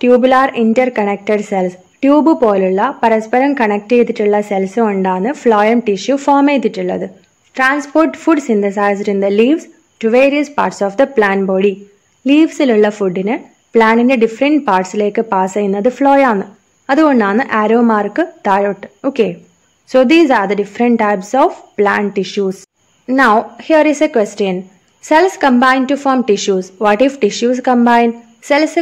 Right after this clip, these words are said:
കമ്പൈൻ ചെയ്ത് ടിഷ്യൂസ് ഫോം ചെയ്യുന്നു. ടിഷ്യൂസ്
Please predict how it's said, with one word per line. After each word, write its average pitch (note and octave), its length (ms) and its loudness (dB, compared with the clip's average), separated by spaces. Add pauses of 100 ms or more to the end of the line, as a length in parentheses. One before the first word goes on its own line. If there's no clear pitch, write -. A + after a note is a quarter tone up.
കമ്പൈൻ A3 420 2
ചെയ്ത് A#3+ 320 2
ടിഷ്യൂസ് A3 400 2
ഫോം G#3+ 320 0
ചെയ്യുന്നു. F#3+ 440 -2 (220)
ടിഷ്യൂസ് D#4+ 400 0